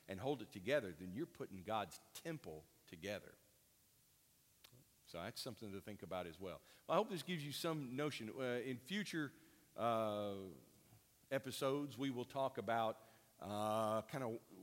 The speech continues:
what this church's mission is and what it does and, and how we practice this truth together in the things that we do when we come together and when we assemble and when we fellowship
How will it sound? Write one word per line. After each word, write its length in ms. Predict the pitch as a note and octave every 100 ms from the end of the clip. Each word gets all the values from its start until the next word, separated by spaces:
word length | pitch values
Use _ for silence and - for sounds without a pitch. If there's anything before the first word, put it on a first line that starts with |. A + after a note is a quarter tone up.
| F#2+
what 160 | A2 C#3
this 160 | C3+
church's 400 | - D3+ C3 B2
mission 340 | A2 C#3+ - C3
is 220 | C#3 A2
and 160 | G#2 A2
what 140 | C#3
it 140 | A#2+
does 320 | A#2+ C3 A2 G2+
and, 140 | G2+
and 120 | G#2+
how 220 | G2 C3+ D3
we 160 | C3
practice 680 | - - D#3 D#3 - A2 -
this 160 | A#2+
truth 460 | - - D#3 C#3+ A#2 - - - -
together 560 | A#2 F#2 C3 A2+ F#2+ G2
in 100 | G2+
the 80 |
things 340 | G2+ B2+ A#2+ G#2
that 120 | G2+
we 100 | G#2+
do 300 | G#2 B2 A2+
when 180 | A#2 F3+
we 140 | C3
come 260 | - A#2 G2+
together 540 | F#2 G2 F#2 F2 F2+
and 120 | F#2
when 120 | A2 B2+
we 120 | A#2+
assemble 440 | G2 C3 A#2+ F#2+
and 100 | F#2
when 100 | G#2
we 100 | G#2+
fellowship 540 | G2+ A2+ G#2 - D#2